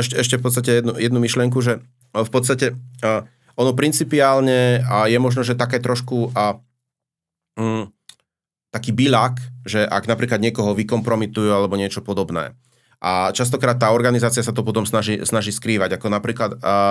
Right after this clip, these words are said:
v, treba si uvedomiť, že pokiaľ je targetovaný útok, pokročilý cielený útok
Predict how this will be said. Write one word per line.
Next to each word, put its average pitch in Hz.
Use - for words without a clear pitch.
v, 98
treba 127
si 127
uvedomiť, 117
že 104
pokiaľ 127
je 113
targetovaný 131
útok, 104
pokročilý 147
cielený 131
útok 117